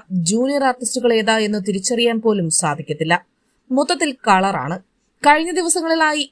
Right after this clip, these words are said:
ഏതൊരു പാലക്കാരനും ആദ്യം പറയുന്ന വിശേഷം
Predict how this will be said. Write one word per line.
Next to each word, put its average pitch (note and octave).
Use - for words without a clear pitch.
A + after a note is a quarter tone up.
ഏതൊരു C4+
പാലക്കാരനും C4
ആദ്യം G#3+
പറയുന്ന B3+
വിശേഷം A3